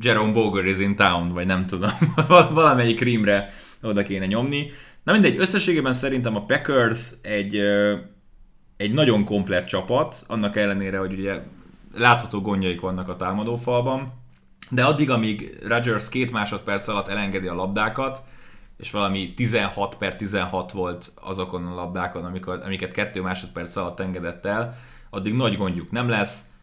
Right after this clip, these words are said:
Jones darál, Adams hozza magát, a védelem azért, ö,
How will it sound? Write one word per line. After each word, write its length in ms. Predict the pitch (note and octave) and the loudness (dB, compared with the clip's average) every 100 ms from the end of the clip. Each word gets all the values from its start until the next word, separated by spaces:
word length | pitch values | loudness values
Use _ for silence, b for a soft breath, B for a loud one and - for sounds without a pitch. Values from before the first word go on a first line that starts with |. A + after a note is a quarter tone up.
| _ | _
Jones 340 | G#2 G#2+ F#2+ | -2 -2 -2
darál, 600 | F#2+ A#2 A2 G2+ F#2+ - - _ | 0 2 4 4 2 -4 -14 _
Adams 380 | - G#2 F#2 F2 | -4 -2 -2 -4
hozza 280 | A2+ A2+ G#2+ | -2 -2 0
magát, 520 | G2+ F#2 F2+ F2+ - - | -2 0 -2 -2 -6 -10
a 120 | G2+ | -4
védelem 640 | A#2+ C#3+ A#2+ G#2 G2+ F#2+ - | 0 2 2 2 0 -2 -6
azért, 520 | G2 G2 F#2 F2+ - | -6 -4 -4 -4 -4
ö, 280 | F#2 F2+ | -4 -4